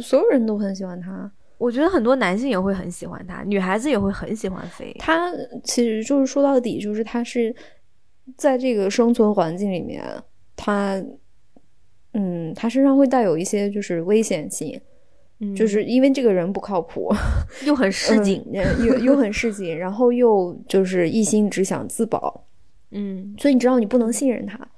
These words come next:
Speaker 2: 对。
Speaker 1: 但这反会，反而会让他更有魅力。
Speaker 2: 对，对，是。而且就还有一点，就是因为他一直在寻找他自己的，嗯，从前，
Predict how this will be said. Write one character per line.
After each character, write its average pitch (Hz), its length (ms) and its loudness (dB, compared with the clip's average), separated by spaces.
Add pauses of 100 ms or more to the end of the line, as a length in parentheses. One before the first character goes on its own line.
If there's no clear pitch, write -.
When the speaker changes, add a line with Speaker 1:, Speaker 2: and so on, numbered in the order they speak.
(440)
Speaker 2:
对。 196 280 -4
Speaker 1:
但 311 160 4
这 285 120 6
反 185 300 -2
会， 226 320 2
反 180 160 -4
而 175 160 -2
会 220 140 2
让 214 140 -2
他 220 180 -6
更 240 180 2
有 185 140 -2
魅 185 240 -6
力。 - 280 -14 (720)
Speaker 2:
对， 202 300 -8 (220)
对， 196 260 -12 (240)
是。 - 280 -16 (200)
而 233 140 2
且 262 220 2 (420)
就 285 120 0
还 208 200 -2
有 247 160 6
一 226 60 -2
点， 170 220 0
就 190 120 -2
是 196 140 -6
因 233 180 -2
为 233 100 -2
他 214 220 -6
一 254 120 -2
直 170 200 -6
在 185 160 -2
寻 175 340 -8
找 - 400 -4
他 - 160 0
自 190 180 -6
己 - 200 -12
的， - 260 -8 (480)
嗯， 107 680 -12
从 175 280 -6
前， 180 480 -6